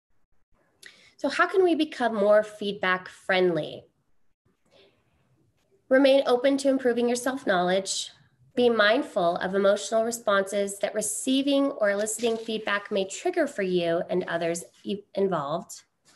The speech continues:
Prepare by anticipating your reactions and the reactions of, the, of others by practicing what you'll say and clarify expectations. Do you know what you, what others want from you and what you want from them?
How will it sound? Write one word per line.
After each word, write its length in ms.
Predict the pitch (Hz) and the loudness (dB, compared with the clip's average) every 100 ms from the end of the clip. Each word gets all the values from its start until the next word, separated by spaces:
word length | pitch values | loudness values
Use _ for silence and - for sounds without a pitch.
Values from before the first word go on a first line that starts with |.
| _ - - _ _ _ _ _ _ | _ -20 -20 _ _ _ _ _ _
Prepare 600 | 311 311 294 320 349 370 | 2 2 4 6 6 2
by 220 | 277 269 | 2 2
anticipating 960 | - 233 - 311 330 - 285 277 262 220 | 0 -2 -2 0 0 2 2 2 0 2
your 240 | 226 269 | 2 2
reactions 800 | 254 214 208 226 - 175 175 180 180 | 2 2 0 -2 -6 -4 -4 -4 -2
and 100 | 208 | 0
the 80 | |
reactions 580 | 208 226 247 - 277 262 | 2 0 0 -2 -4 -2
of, 120 | 247 | -2
the, 260 | 233 240 - _ | -2 -4 -6 _
of 180 | 220 214 | -2 0
others 480 | - 226 180 156 170 | 0 0 0 -4 -10
by 180 | 185 185 | -6 -6
practicing 720 | - 196 196 185 190 196 180 | -2 -4 -4 -8 -2 0 0
what 160 | 175 | 0
you'll 160 | 185 180 | -2 -4
say 500 | 180 175 170 196 - | -2 -2 -2 -2 -4
and 120 | 214 | -6
clarify 560 | - 254 262 302 285 254 | -6 -2 0 0 -2 -4
expectations. 1160 | - 202 - 214 214 196 190 - 165 - - - - - - - _ | -6 -8 -4 -6 -4 -6 -4 -6 -8 -10 -14 -20 -20 -20 -20 -20 _
Do 60 | 226 | 0
you 180 | 285 | 4
know 360 | 302 269 233 247 | 4 4 4 2
what 240 | 254 247 | 0 -2
you, 280 | 240 247 226 _ _ | -2 -4 -6 _ _
what 200 | 226 220 | -2 0
others 320 | 208 208 196 | 0 0 2
want 220 | 185 185 | 0 0
from 180 | 208 202 | 0 0
you 360 | 202 196 196 202 - - | 2 0 -2 -4 -14 0
and 160 | 185 | 2
what 160 | 180 180 | 2 0
you 180 | 180 180 | 0 2
want 280 | 180 170 - | 2 0 -4
from 200 | 175 165 | -2 -2
them? 360 | 151 151 190 | -2 -2 -2